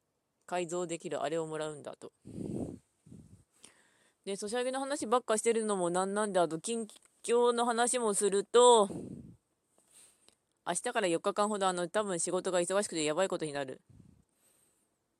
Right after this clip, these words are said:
うん。まあ、準備はしてるけど。ね。うん。あと、明日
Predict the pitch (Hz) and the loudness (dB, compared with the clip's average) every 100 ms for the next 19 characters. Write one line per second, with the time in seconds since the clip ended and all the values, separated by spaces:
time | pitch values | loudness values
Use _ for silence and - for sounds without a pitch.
0 | _ _ - 135 131 - _ _ _ _ | _ _ -20 -20 -20 -20 _ _ _ _
1 | _ _ _ _ _ _ _ _ _ - | _ _ _ _ _ _ _ _ _ -14
2 | 165 143 170 214 196 160 175 170 170 143 | -10 -8 -6 -4 -4 -4 -4 -6 -6 -8
3 | 139 - _ - - - - _ _ _ | -10 -12 _ -20 -20 -20 -20 _ _ _
4 | - 143 220 _ _ 147 139 156 _ _ | -18 -16 -18 _ _ -20 -20 -20 _ _
5 | _ _ _ _ _ _ _ _ _ _ | _ _ _ _ _ _ _ _ _ _
6 | _ _ _ _ _ _ - 165 170 165 | _ _ _ _ _ _ -14 -12 -6 -4
7 | 196 | -4